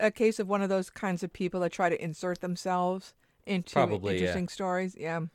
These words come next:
Speaker 2: Well, like you said, the way it was explained was that, you know, he is a, uh, uh, you know, he's in the, that kind of industry with the airport and
Speaker 1: Mm.
Speaker 2: all that,
Speaker 1: Mm-hmm.
Speaker 2: and that he's seen so many things, so he does believe it, so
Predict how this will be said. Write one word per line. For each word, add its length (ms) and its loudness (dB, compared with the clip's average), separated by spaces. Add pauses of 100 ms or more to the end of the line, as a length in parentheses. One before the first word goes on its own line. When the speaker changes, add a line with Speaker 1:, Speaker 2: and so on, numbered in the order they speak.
(480)
Speaker 2:
Well, 120 8
like 120 6
you 40 0
said, 120 0
the 40 6
way 220 6
it 160 0
was 140 -8
explained 440 -2
was 120 -8
that, 260 -2
you 80 -10
know, 140 -8
he 420 -8
is 300 -8
a, 320 -6
uh, 360 -12
uh, 160 -14 (120)
you 100 -12
know, 80 -8
he's 240 -8
in 100 -8
the, 140 -6 (100)
that 220 -4
kind 220 -6
of 60 -10
industry 380 -6
with 180 -8
the 120 -6
airport 380 -4
and 80 -6
Speaker 1:
Mm. 40 -6
Speaker 2:
all 120 -6
that, 240 -10 (320)
Speaker 1:
Mm-hmm. 140 0
Speaker 2:
and 260 -2
that 180 -6
he's 220 -8
seen 180 -4
so 140 -6
many 180 -4
things, 280 -8
so 60 -6
he 160 -6
does 220 -2
believe 340 -8
it, 140 -10
so 320 -8